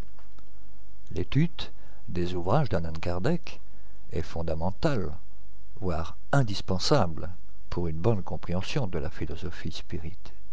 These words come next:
Nous sommes donc à votre disposition pour répondre aux questions que vous vous posez ou que la lecture des ouvrages d'Allan Kardec vous suggère.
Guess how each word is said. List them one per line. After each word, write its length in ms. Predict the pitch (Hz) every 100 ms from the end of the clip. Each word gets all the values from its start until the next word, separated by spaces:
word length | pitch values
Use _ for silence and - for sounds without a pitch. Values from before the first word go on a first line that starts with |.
| - - - - - - -
Nous 80 |
sommes 280 | 92 120 113
donc 320 | 107 143 - -
à 120 | - 85
votre 360 | 80 - -
disposition 720 | 80 80 - 82 87 - 143 175
pour 140 | - 85
répondre 560 | 90 113 104 85 85 - -
aux 120 | 87
questions 480 | 95 87 - 110 95 - - -
que 100 | -
vous 180 | 82 85
vous 160 | 80 90
posez 520 | - 104 104 151 143
ou 120 | - 98
que 140 | 90
la 220 | 85 71
lecture 640 | 90 113 - - 87 135 127
des 260 | 73 71
ouvrages 380 | 78 - 101 120
d'Allan 260 | - 76 76
Kardec 400 | 76 80 85 135 110
vous 120 | 123
suggère. 640 | - 107 101 82 71 -